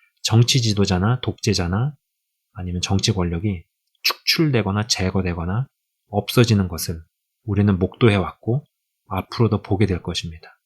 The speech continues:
주님, 이러한 흐름 가운데서 큰 그림에 입각해서 주님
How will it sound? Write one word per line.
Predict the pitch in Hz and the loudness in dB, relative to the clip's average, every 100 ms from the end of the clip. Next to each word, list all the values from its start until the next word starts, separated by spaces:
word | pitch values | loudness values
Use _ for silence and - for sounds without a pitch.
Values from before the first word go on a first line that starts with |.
| _ | _
주님, | - 95 90 | -8 -6 -2
이러한 | 101 107 | 2 2
흐름 | 104 160 147 | 2 2 2
가운데서 | 123 98 90 85 120 98 _ _ _ _ | 2 0 0 -4 -4 -4 _ _ _ _
큰 | - - 208 196 | -6 4 6 6
그림에 | - 120 120 113 - 110 104 | 6 6 8 4 0 -2 0
입각해서 | 98 - 104 - 87 120 85 - _ _ _ _ _ _ | -2 -2 -2 -4 -2 -2 -2 -10 _ _ _ _ _ _
주님 | - 98 87 | -12 -6 -6